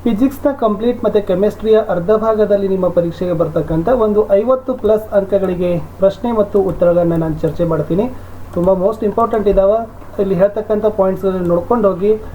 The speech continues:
So ಖಂಡಿತವಾಗಿ ನಿಮ್ಮ ನಾಳೆ ನಡೀತಕ್ಕಂಥ ಸೈನ್ಸ್ ಎಕ್ಸಾಮ್‌ಗೆ ಯೂಸ್ ಆಗ್ತದೆ ಅಂತ ಹೇಳ್ತಾ ವಿಡಿಯೋನ ಲೈಕ್, ಶೇರ್ ಹಾಗೂ ಸಬ್ಸ್ಕ್ರೈಬ್ ಮಾಡೋದನ್ನ ಮಾತ್ರ ಮರಿಬಾರ್ದು.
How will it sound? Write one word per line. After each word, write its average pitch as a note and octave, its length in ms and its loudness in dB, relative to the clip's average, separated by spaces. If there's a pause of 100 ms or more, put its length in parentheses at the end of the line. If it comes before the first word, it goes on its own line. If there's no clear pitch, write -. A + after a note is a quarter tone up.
(300)
So G#3 80 4
ಖಂಡಿತವಾಗಿ A3 600 0
ನಿಮ್ಮ G3 180 2
ನಾಳೆ F3+ 280 0
ನಡೀತಕ್ಕಂಥ F3 500 0 (140)
ಸೈನ್ಸ್ E3+ 260 -2
ಎಕ್ಸಾಮ್‌ಗೆ E3 420 0
ಯೂಸ್ E3 280 -2
ಆಗ್ತದೆ D#3 360 0
ಅಂತ D3+ 180 -2
ಹೇಳ್ತಾ F#3+ 380 2
ವಿಡಿಯೋನ E3 360 -2
ಲೈಕ್, F3+ 420 0 (120)
ಶೇರ್ G#3 300 4
ಹಾಗೂ A#3 300 -2
ಸಬ್ಸ್ಕ್ರೈಬ್ F#3+ 440 -2
ಮಾಡೋದನ್ನ E3+ 360 2
ಮಾತ್ರ D#3+ 360 0
ಮರಿಬಾರ್ದು. F3+ 580 2